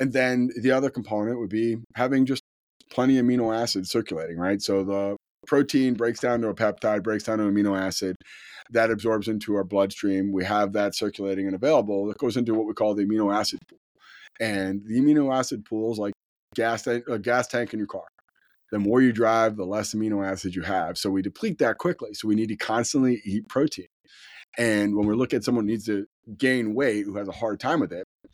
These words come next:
it's just building, building in these loops of, okay, strength training,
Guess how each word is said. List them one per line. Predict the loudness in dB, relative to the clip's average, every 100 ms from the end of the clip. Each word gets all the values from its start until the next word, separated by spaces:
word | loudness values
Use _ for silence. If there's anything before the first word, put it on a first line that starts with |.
| _ _ _
it's | -2
just | -2 -2
building, | 4 6 6 4
building | 2 2 4
in | 2
these | 0
loops | 0 -2 -4 -8
of, | -4 -4 -6
okay, | 0 0
strength | 2 2 2
training, | 2 -4